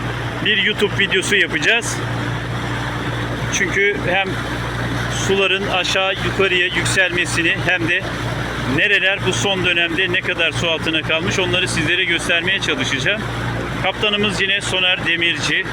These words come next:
Biliyorsunuz böyle bir kayığın üzerindeyiz. Kayık, tekne, ne derseniz sandal, motorlu bir araç. Daha önce biliyorsunuz bir şamyenle falan geliyordum ama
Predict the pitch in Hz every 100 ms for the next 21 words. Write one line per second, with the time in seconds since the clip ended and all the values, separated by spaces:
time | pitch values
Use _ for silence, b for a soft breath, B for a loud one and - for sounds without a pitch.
0 | - - - - - - - 165 160 165
1 | 165 156 165 143 160 - - - - -
2 | - - - - - - - - - -
3 | - - - - - - - - - -
4 | - 190 185 185 180 165 170 160 143 160
5 | - - - - - - - - - 175
6 | 160 - - 170 - 143 156 - 143 160
7 | 160 160 - 135 147 143 156 156 143 147
8 | - - - 117 127 147 165 160 160 139
9 | 120 151 190 - - - - - - -
10 | - - 151 170 165 170 165 170 156 165
11 | 180 - 156 151 147 160 - 165 160 165
12 | 160 160 160 160 170 147 135 123 160 185
13 | 160